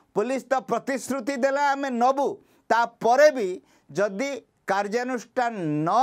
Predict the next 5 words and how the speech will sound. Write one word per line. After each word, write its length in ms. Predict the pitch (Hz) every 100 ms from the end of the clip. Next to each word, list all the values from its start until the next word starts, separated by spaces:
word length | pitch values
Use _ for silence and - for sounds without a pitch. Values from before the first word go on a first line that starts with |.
| 285
ନେବେ 360 | 277 214 165 143 - _ _ -
ନିଶ୍ଚିତ 560 | 143 190 170 - 269 247
ଭାବରେ, 440 | 196 196 175 233 254
ନିଶ୍ଚିତ 760 | 151 139 170 175 - - 269 247
ଭାବରେ 440 | 190 208 220 254